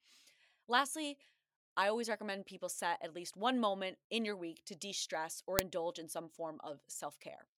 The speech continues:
One, it's something to look forward to in your week. Two, it's important for your mental health. And three, stress management goes overlooked so often, and I have no idea why. We have literal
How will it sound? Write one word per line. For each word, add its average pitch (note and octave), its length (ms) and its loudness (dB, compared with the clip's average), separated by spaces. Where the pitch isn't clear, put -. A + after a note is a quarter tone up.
One, A#3+ 320 0
it's - 140 -10
something F#3 220 -8
to D#3+ 80 -8
look C3 160 -10
forward D#3+ 280 -4
to E3+ 100 -10
in D#3 60 -10
your D#3+ 100 -8
week. D#3+ 280 -10
Two, D4 360 -2
it's F#3+ 140 -6
important F3+ 320 -4
for F3 60 -8
your E3 100 -6
mental D#3+ 180 -8
health. F3+ 260 -4
And B3+ 160 2
three, C#4+ 420 -2
stress F4 340 0
management A#3+ 520 -2
goes A3 200 0
overlooked G3+ 600 -2
so G#3+ 480 4
often, G3 300 6
and G#3+ 100 0
I G#3+ 80 4
have B3 160 0
no G#3 420 2
idea A#3 280 2
why. F#3 240 4
We A#3+ 180 -2
have C#4+ 340 0
literal B3 520 0